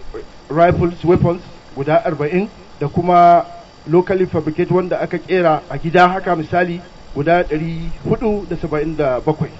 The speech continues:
A K, kera A K forty-seven za mu ba da, ah, guda ashirin da shida, kera F N rifle kuma za mu ba da guda ɗaya,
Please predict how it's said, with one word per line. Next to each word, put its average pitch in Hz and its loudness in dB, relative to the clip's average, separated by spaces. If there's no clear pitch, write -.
A 190 2
K, 185 -2
kera 190 4
A 196 2
K 196 0
forty-seven 175 -4
za 185 -4
mu 185 -6
ba 180 0
da, 147 0
ah, 131 -2
guda 160 2
ashirin 180 -4
da 165 -2
shida, 175 2
kera 202 4
F 180 0
N 180 0
rifle 175 2
kuma 175 2
za 175 0
mu 175 -2
ba 170 4
da 165 0
guda 156 0
ɗaya, 180 0